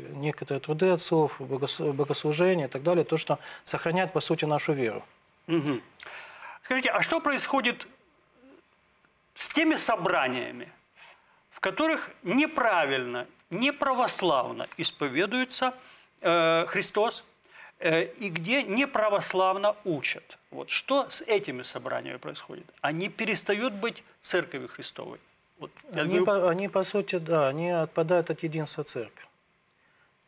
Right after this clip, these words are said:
Speaker 1: То есть мы, опять же, напоминаем о том, что церкви между собой находятся в общении, э, согласно вот той веры, которая была принята.
Speaker 2: Мгм.
Speaker 1: То есть вера исповедуется общей между всеми,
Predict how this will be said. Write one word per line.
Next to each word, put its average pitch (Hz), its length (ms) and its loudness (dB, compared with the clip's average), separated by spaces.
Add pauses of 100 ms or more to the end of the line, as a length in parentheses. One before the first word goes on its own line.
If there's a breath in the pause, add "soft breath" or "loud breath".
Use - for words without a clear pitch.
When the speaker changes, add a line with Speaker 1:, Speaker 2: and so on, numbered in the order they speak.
Speaker 1:
То 147 60 -12
есть 127 200 -8 (100)
мы, 160 320 0
опять 165 220 2
же, 156 80 -4
напоминаем 165 680 2
о 160 40 0
том, 165 200 2
что 165 160 -4
церкви 170 360 2
между 156 240 -2
собой 160 280 2
находятся 156 440 2
в 156 80 4
общении, 196 560 0 (480 loud breath)
э, 139 200 0
согласно 156 800 2
вот 147 200 -2 (320)
той 160 160 4
веры, 175 260 4
которая 156 320 4
была 151 200 6
принята. 131 500 -2 (280)
Speaker 2:
Мгм. 156 100 -2
Speaker 1:
То 139 80 0
есть 147 300 -4
вера 165 260 4
исповедуется 156 640 2
общей 160 380 2
между 139 240 -4
всеми, 143 400 2